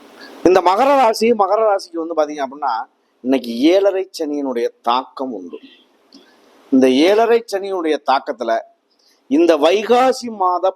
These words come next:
பலனாகப்பட்டது உங்களுக்கு எப்படி இருக்கும் அப்படிங்கிற ஒரு விஷயத்த பார்க்க போறோம். இந்த வைகாசி மாதம், அதாவது நீண்ட நாள் பயணம் செய்யக்கூடிய கிரகங்களான சனி பகவான், ராகு கேது, குரு பகவான்,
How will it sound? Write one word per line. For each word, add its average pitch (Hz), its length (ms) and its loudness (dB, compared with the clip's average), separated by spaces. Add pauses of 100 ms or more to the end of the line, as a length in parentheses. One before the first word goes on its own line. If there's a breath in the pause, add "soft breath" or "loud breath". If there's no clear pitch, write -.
பலனாகப்பட்டது 151 960 -4 (800)
உங்களுக்கு 175 380 4
எப்படி 190 260 2
இருக்கும் 156 420 -2 (160)
அப்படிங்கிற 160 360 0
ஒரு 139 220 0
விஷயத்த 139 320 -2
பார்க்க 110 380 -6
போறோம். 82 180 -12 (920 soft breath)
இந்த 175 180 4
வைகாசி 226 720 2 (100)
மாதம், 147 420 -2 (840)
அதாவது 196 400 2 (140)
நீண்ட 208 540 2
நாள் 208 400 -2
பயணம் 185 380 -2
செய்யக்கூடிய 170 640 -2
கிரகங்களான 131 760 -2 (640)
சனி 143 360 -2
பகவான், 135 540 0 (260)
ராகு 123 440 -2
கேது, 135 280 -4 (840 soft breath)
குரு 254 140 4
பகவான், 131 360 0